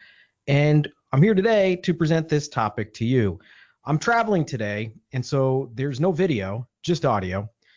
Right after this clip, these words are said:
and also I won't be taking questions today, but feel free to email me after the presentation with any questions you might have. So we're talking about temporary disability benefits in New York workers' compensation context,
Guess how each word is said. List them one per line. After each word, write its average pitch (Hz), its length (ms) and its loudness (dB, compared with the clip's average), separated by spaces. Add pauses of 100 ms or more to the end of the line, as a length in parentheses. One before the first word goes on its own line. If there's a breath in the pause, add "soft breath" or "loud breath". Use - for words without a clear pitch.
and 135 120 -2
also 156 240 0
I - 20 2
won't 165 200 0
be 165 60 -2
taking 135 280 -2
questions 101 600 -4
today, 82 420 -10 (360 soft breath)
but 131 200 -6
feel 220 120 2
free 175 220 0
to 135 180 -4
email 120 240 0
me 98 300 -4 (140)
after 120 340 -4
the 104 80 -6
presentation 101 640 -2
with 95 100 -6
any 104 140 0
questions 98 480 -4
you 92 60 -2
might 85 180 -2
have. 82 340 -4 (520 loud breath)
So - 120 0
we're 220 120 2
talking 269 260 2
about 175 220 2
temporary 160 360 2
disability 131 520 0
benefits 110 720 -6
in 110 160 -6
New 110 60 -4
York - 440 -18
workers' - 220 -20
compensation 104 680 2
context, 104 680 2